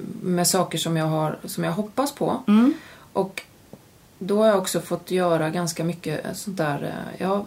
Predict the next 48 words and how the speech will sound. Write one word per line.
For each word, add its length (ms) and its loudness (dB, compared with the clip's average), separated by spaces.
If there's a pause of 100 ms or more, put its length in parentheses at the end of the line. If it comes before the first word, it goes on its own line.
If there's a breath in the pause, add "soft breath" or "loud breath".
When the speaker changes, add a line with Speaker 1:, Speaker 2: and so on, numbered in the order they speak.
Speaker 1:
jag 80 -2
har 80 0
fått 240 -8
liksom 440 -2 (360)
tagit 220 -8
tag 480 2
i 80 4
det, 100 4
hört 240 0
av 260 2
mig 140 2
till 100 -6
folk, 360 -4
fått 260 -12
liksom 420 -10 (300)
Speaker 2:
Mm. 280 4 (120)
Speaker 1:
så 120 -16
här, 140 -12
berätta 340 -8
att 180 -18
det 80 -6
här 100 0
vill 180 -2
jag, 180 -6
det 60 -4
här 140 -6
vill 180 -4
jag, 300 0
och 140 -2 (1600 soft breath)
behöver 300 -2
ni 80 -4
mig, 340 -6
och 60 -10
behöver 220 -8
ni 80 -8
mig? 200 -8
Så 120 -12
att 320 -16 (160)
det 100 -4
ska 140 0
jag 80 4
erkänna 200 0
att 100 -6
jag 100 0
inte 180 -4
har 80 -2 (460)
faktiskt 440 -8
behövt 600 -6